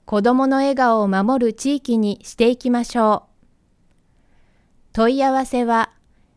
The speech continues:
三崎町役場健康推進課、電話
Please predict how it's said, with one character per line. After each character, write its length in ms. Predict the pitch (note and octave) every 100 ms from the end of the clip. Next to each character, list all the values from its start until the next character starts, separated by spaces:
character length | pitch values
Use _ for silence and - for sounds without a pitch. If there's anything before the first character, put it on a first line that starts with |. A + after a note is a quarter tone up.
| _ -
三 140 | G3+
崎 280 | - C4 -
町 300 | - C4+ C4
役 300 | C4 C4 A#3
場 260 | G3+ G3+ - _ _ _
健 220 | - A#3+ C4+
康 300 | B3+ B3+ B3
推 240 | B3+ B3+
進 320 | - B3+ B3
課、 280 | A#3 F#3+ - _ _ _ _ _ _ _
電 320 | G#3+ A3+ A#3+
話 240 | A3 G#3+